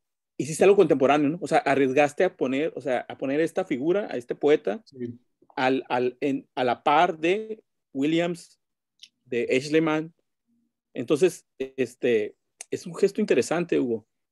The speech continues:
Speaker 1: Yo, yo, por ejemplo, a mí me gustaría ver más de este gesto tuyo, o sea, le-, leer tu lectura de la poesía en, en el siglo veintiuno.
Speaker 2: Ujú.
Speaker 1: Eh, o sea, eh, me, me gusta
Speaker 2: ¿Es
Speaker 1: lo de
Speaker 2: a
Speaker 1: Jack
Speaker 2: través de la,
Speaker 1: Spicer.
Speaker 2: a través de la traducción o?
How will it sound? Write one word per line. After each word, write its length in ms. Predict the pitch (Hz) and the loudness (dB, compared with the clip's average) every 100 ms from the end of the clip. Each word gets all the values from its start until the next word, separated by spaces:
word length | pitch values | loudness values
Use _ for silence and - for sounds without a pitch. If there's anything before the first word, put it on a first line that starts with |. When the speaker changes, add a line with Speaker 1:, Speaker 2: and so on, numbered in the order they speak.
| _ - | _ -8
Speaker 1:
Yo, 400 | 135 165 185 _ | 4 4 4 _
yo, 240 | 135 156 | 0 2
por 100 | 202 | 4
ejemplo, 580 | 185 170 160 190 180 - _ _ _ _ _ | 2 0 2 2 2 -4 _ _ _ _ _
a 100 | 131 | -4
mí 100 | 147 | -2
me 120 | 180 | 2
gustaría 340 | 202 175 143 147 | 2 2 -2 0
ver 160 | 170 | -2
más 260 | 170 170 165 | -4 -6 -4
de 100 | 170 | -6
este 180 | - 160 | -8 -6
gesto 320 | 160 - 170 | -6 -8 -2
tuyo, 220 | 180 170 | 2 2
o 40 | |
sea, 200 | - 123 - _ - | 2 0 -4 _ 0
le-, 420 | 135 139 147 - 156 127 - _ _ | 4 6 6 4 -10 -20 -20 _ _
leer 400 | 151 147 147 190 _ | 0 2 2 0 _
tu 380 | 196 190 254 - | 0 2 2 -2
lectura 680 | - 139 - 180 180 220 - _ _ _ _ _ | -4 -4 -4 -2 -2 -2 -12 _ _ _ _ _
de 280 | 123 151 180 | -2 0 0
la 160 | 202 | -2
poesía 580 | 196 123 - 151 147 147 _ _ _ _ _ | -6 -8 -6 -8 -8 -10 _ _ _ _ _
en, 180 | 127 120 | -6 -6
en 180 | 123 120 | -6 -8
el 80 | - | -6
siglo 220 | 143 147 | 0 2
veintiuno. 460 | 120 127 120 107 _ _ _ _ _ 143 | 2 0 -4 -6 _ _ _ _ _ -8
Speaker 2:
Ujú. 360 | 135 123 131 | -8 -8 -8
Speaker 1:
Eh, 160 | 123 - - | -8 -6 -4
o 80 | |
sea, 280 | 120 139 131 - - _ _ - | 0 2 0 -4 -20 _ _ 0
eh, 280 | 135 - - | 2 0 -2
me, 220 | 151 156 | -2 0
me 120 | 151 151 | 0 0
gusta 200 | 160 208 | 4 6
Speaker 2:
¿Es 40 | |
Speaker 1:
lo 60 | 170 | 6
de 60 | |
Speaker 2:
a 40 | - | 6
Speaker 1:
Jack 160 | 165 | 2
Speaker 2:
través 0 | |
de 60 | 180 | 2
la, 160 | 180 180 | 4 4
Speaker 1:
Spicer. 140 | - | 0
Speaker 2:
a 40 | 143 | 0
través 180 | 160 | -2
de 60 | 175 | 0
la 100 | 151 | 0
traducción 640 | 147 131 123 - 202 233 | 0 -2 -4 -4 -2 -2
o? 300 | 156 117 110 | -4 -6 -10